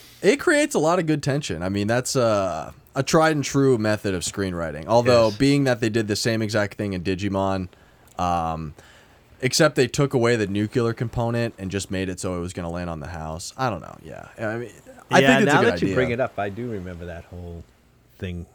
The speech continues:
Speaker 2: with the Digimon movie.
Speaker 1: 'Cause it even lands right by Sarah,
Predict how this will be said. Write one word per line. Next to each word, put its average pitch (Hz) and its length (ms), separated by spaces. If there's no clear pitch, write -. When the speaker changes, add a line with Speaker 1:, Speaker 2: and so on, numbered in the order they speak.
Speaker 2:
with 82 140
the 82 140
Digimon 78 480
movie. 76 320
Speaker 1:
'Cause 175 160
it 220 80
even 240 240
lands 160 400
right 135 240
by 123 560
Sarah, - 1500